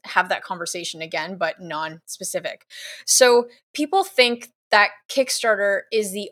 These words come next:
obvious choice because they're the Kleenex brand of the industry. They're what everyone knows. But with that comes some consequences. So Kickstarter itself has about,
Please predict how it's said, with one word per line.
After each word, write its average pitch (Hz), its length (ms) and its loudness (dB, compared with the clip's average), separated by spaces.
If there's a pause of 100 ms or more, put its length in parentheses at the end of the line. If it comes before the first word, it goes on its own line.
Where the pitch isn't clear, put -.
obvious 185 560 -2
choice - 640 -6
because 208 560 0
they're 190 160 -2
the 190 100 -6
Kleenex 208 480 -4
brand 196 260 -2
of 214 100 -4
the 233 140 -2
industry. 190 560 -2
They're 190 260 4
what 185 300 -2 (180)
everyone 220 560 -4
knows. 180 500 -2 (460)
But 226 140 -2
with 269 300 2
that 220 220 6 (100)
comes 233 600 2 (440)
some 247 240 0
consequences. 180 1000 -8
So 220 480 -2
Kickstarter 294 580 2
itself - 640 -2 (400)
has 185 580 6 (1000)
about, - 240 2